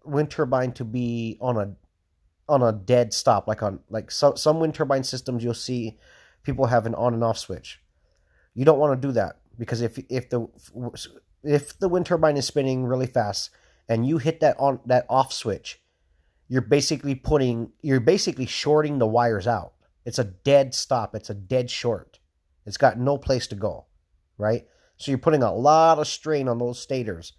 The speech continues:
and all those little wires up there, when you can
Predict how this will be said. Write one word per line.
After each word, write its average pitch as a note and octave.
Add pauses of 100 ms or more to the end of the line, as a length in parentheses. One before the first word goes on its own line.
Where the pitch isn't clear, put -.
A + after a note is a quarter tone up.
(120)
and G#2
all A#2
those A#2+
little A#2
wires A2+
up F#2
there, F2+ (880)
when C3 (720)
you D#3+
can A#2+